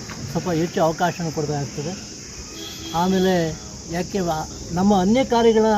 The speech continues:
ನಮ್ಮ ಶಿಕ್ಷಕರ ಮೇಲೆ ಹೆಚ್ಚು ಹೊರೆಯನ್ನು ಸರ್ಕಾರ ವಹಿಸ್ತಾ ಇದೆ. ಅನೇಕ ಕಾರ್ಯಕ್ರಮಗಳಿಂದ ನಮ್ಮ ಶಿಕ್ಷಕರನ್ನ ಬಿಡುಗಡೆ ಮಾಡಬೇಕು. ಅವರಿಗೆ ಬರೀ ಶೈಕ್ಷಣಿಕವಾಗಿಯೇ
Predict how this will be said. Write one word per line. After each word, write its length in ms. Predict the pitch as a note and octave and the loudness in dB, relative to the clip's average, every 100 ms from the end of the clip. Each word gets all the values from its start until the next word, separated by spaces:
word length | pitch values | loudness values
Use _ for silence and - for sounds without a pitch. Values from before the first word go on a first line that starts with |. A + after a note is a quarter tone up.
| G3 | 2
ನಮ್ಮ 200 | F3 E3 | -2 -4
ಶಿಕ್ಷಕರ 440 | - - G#3 G3 | -6 -8 -6 -4
ಮೇಲೆ 200 | F#3 F3 | -2 -2
ಹೆಚ್ಚು 540 | E3 - F3+ D#3 - - - - | -4 -2 -2 -4 -10 -16 -12 -4
ಹೊರೆಯನ್ನು 320 | D#3 F3+ D#3+ | -2 0 -2
ಸರ್ಕಾರ 380 | D#3 D3 E3 D#3+ C#3+ - - - | -4 -6 -4 -2 -4 -8 -14 -4
ವಹಿಸ್ತಾ 300 | D3+ D3+ D#3+ | -2 -2 -4
ಇದೆ. 160 | C#3+ D#3 | -4 -4
ಅನೇಕ 460 | - D#3+ G3+ A#3 G3 F#3 E3 - | -4 2 2 2 2 0 0 0
ಕಾರ್ಯಕ್ರಮಗಳಿಂದ 760 | E3 F3+ - E3 D#3 E3 G#3+ G#3+ D#3+ - - - | 0 0 -2 -4 -2 2 4 4 2 -4 -10 -4
ನಮ್ಮ 140 | D#3+ | -4
ಶಿಕ್ಷಕರನ್ನ 600 | - G3 - A3+ F#3 D#3+ E3 D3 - - - | -4 -6 -6 -4 -4 -2 -2 -2 -8 -16 -10
ಬಿಡುಗಡೆ 280 | C3+ E3 F#3+ | 0 4 4
ಮಾಡಬೇಕು. 520 | F#3+ F3 D#3 D#3 G3+ - - - | 4 2 0 -2 -4 -8 -12 -10
ಅವರಿಗೆ 240 | D#3+ E3 D#3+ | -2 0 2
ಬರೀ 180 | F3 F3+ | 2 0
ಶೈಕ್ಷಣಿಕವಾಗಿಯೇ 1200 | - G#3+ - A#3 A#3 A3+ A3 A3 A#3 A#3+ A3 | 2 2 2 -2 4 6 8 6 4 4 2